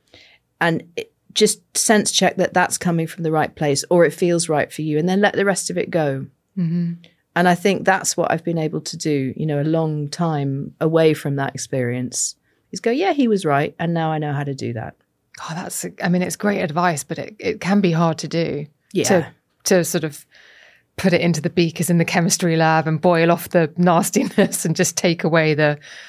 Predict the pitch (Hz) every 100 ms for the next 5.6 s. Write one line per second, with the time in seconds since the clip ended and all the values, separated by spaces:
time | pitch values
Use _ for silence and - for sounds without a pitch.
0 | - _ 180 - 196 - - 156 156 -
1 | 170 - 170 151 147 - 156 - 180 160
2 | 151 165 - - 196 190 - _ - -
3 | - 190 - 185 254 240 220 220 202 220
4 | 214 254 220 269 269 247 220 208 208 220
5 | 240 233 170 147 165